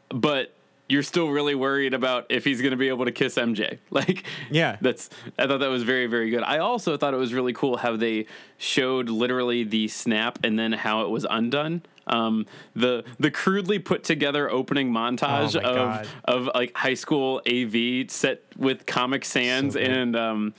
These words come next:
Speaker 1: and Whitney Houston's "I'll Always Love You." Like, the, the
Speaker 2: Yeah.
Speaker 1: boom was constantly in the video, which was great 'cause it kept, like, dropping in, and I, I think they just did a really, really good job, like,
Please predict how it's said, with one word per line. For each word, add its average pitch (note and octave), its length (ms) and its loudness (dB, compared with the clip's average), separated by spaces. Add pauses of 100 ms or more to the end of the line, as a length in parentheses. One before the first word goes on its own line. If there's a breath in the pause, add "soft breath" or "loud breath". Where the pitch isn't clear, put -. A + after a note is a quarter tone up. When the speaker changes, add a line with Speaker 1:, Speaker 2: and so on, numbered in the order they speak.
(280 loud breath)
Speaker 1:
and A2+ 180 0
Whitney B2 240 0
Houston's A#2+ 800 -2 (240 loud breath)
"I'll A#2 200 2
Always A#2+ 320 0
Love A2 240 0
You." A2 260 0
Like, C#3 360 -2 (480 loud breath)
the, D3+ 160 2
the C#3 140 2
Speaker 2:
Yeah. G#2+ 100 2
Speaker 1:
boom D#3+ 240 2
was D#3+ 160 0
constantly D3 600 0
in D3 240 2
the B2+ 100 0
video, C3+ 520 0
which E3+ 180 -2
was G3 100 2
great G#3+ 380 -2
'cause E3 140 2
it C#3 120 -2
kept, D#3 160 0
like, C3+ 260 -2
dropping A#2+ 460 0
in, A2+ 340 0
and A2+ 400 0 (460 loud breath)
I, D3 220 0 (480)
I D#3+ 80 2
think G3 200 0
they F#3 120 2
just D3+ 180 -2
did C#3+ 140 2
a B2 60 2
really, B2+ 280 2
really B2 240 0
good A#2+ 180 0
job, A2+ 360 0
like, A2 320 -2